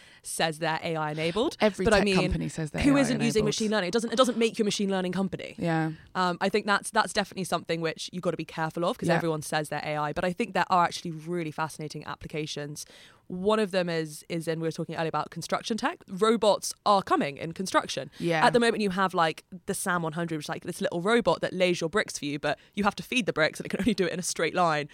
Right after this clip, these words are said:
Speaker 1: So it pretty much needs
Speaker 2: That's
Speaker 1: factory
Speaker 2: useful.
Speaker 1: settings. It's useful, but it probably takes more time than just laying it yourself.
Speaker 2: Yeah.
Speaker 1: I mean, I don't, no, no one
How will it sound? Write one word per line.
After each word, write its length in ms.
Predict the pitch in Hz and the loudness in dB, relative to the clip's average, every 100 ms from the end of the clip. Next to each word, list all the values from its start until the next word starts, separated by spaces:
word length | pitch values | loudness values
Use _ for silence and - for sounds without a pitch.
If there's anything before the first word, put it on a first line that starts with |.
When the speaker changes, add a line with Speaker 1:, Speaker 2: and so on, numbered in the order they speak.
| - | -14
Speaker 1:
So 120 | - - | -2 -2
it 60 | |
pretty 220 | - 247 | 0 -2
much 240 | 202 - 196 | 0 -2 -4
needs 240 | 170 156 | -4 2
Speaker 2:
That's 140 | 269 175 | 4 4
Speaker 1:
factory 160 | 208 | 4
Speaker 2:
useful. 400 | 175 156 233 170 | 2 2 2 2
Speaker 1:
settings. 260 | 147 147 - - - | -2 -6 -10 -16 -4
It's 180 | 262 214 | -2 2
useful, 300 | 294 320 208 | 2 2 2
but 100 | 196 | 0
it 120 | - | 0
probably 220 | - 233 214 | 0 -2 0
takes 200 | 196 214 | -2 0
more 160 | 208 | -2
time 200 | 190 185 | 0 -2
than 80 | 160 | -2
just 120 | 156 | -4
laying 240 | 165 160 156 | -2 0 -2
it 100 | - | -8
yourself. 400 | 139 - 170 196 | -8 0 2 4
Speaker 2:
Yeah. 440 | 185 180 175 175 175 | 4 4 2 2 2
Speaker 1:
I 40 | |
mean, 120 | 185 | 2
I 80 | 160 | 2
don't, 180 | 165 - | 0 -4
no, 240 | 165 147 - | -6 -8 -8
no 100 | |
one 120 | 143 | -12